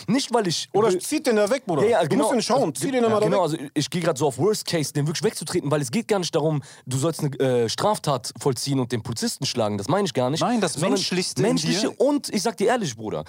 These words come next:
Speaker 1: wenn ich da bin und ich tu dem Bullen irgendwas, dann ist mir lieber, dass der Junge überlebt
Speaker 3: Ja.
Speaker 1: und dann geh ich für sechs Monate in den Bau,
Speaker 2: Mhm.
Speaker 1: Bruder.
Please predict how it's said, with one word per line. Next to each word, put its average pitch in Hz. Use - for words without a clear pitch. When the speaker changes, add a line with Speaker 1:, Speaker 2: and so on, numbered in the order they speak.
Speaker 1:
wenn 151
ich 151
da 247
bin 92
und 156
ich 143
tu 262
dem 160
Bullen 131
irgendwas, 196
dann 165
ist 202
mir 185
lieber, 220
dass 190
der 165
Junge 226
überlebt 190
Speaker 3:
Ja. 107
Speaker 1:
und 147
dann 160
geh 156
ich 185
für 156
sechs 147
Monate 123
in 98
den 92
Bau, 113
Speaker 2:
Mhm. 104
Speaker 1:
Bruder. 82